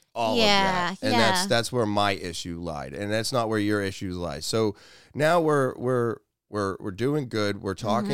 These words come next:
Speaker 2: Mm-hmm.
Speaker 1: we're talking to Dad. We're taking a vacation.
Speaker 2: Yep.
Speaker 1: We're taking some time off of work.
Speaker 2: Mm-hmm.
Speaker 1: So how are things, uh, from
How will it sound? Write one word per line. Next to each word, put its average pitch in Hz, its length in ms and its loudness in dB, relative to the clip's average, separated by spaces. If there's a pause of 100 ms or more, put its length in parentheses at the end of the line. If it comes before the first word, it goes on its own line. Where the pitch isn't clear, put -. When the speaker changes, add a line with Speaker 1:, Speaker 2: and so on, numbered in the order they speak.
(220)
Speaker 2:
Mm-hmm. - 160 -14
Speaker 1:
we're 104 100 -4
talking 110 280 -2
to 110 80 -2
Dad. 107 380 2
We're 101 120 -2
taking 113 280 -4
a 110 40 -2
vacation. 104 840 0
Speaker 2:
Yep. 196 140 0
Speaker 1:
We're 98 40 -4
taking 113 260 -6
some 113 140 -8
time 104 300 -2
off 98 180 -2
of 92 140 -10
work. 107 340 0 (140)
Speaker 2:
Mm-hmm. 202 340 -6
Speaker 1:
So 127 680 2 (880)
how 139 320 4
are 143 160 4
things, 117 680 -2 (160)
uh, 101 480 0
from 104 580 0